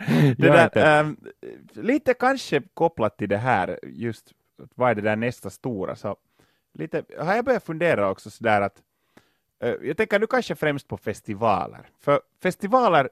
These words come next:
Speaker 1: lyckas på något vis, inte alla festivaler, men många, ska vi nu säga en festival per land till exempel, lyckas varje år, ehm, med att, att orsaka någon sån här,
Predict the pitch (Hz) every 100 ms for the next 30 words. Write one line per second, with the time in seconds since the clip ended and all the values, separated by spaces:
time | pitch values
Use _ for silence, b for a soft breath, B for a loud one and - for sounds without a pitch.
0 | _ 151 208 - 117 - 127 139 170 127
1 | 101 113 101 - 185 - 135 104 98 110
2 | - 117 120 175 269 - 247 233 202 156
3 | 147 147 _ 170 190 240 277 160 _ b
4 | b _ - 156 156 - 170 165 175 156
5 | 101 98 127 - - 143 - 156 - 156
6 | - _ _ _ _ _ - 226 240 -
7 | 131 - 135 214 214 120 113 - 156 110
8 | 107 - _ _ _ - 120 113 107 _
9 | _ _ _ _ _ 127 131 - - 123
10 | - - - 120 - - 135 123 123 107
11 | 113 110 107 120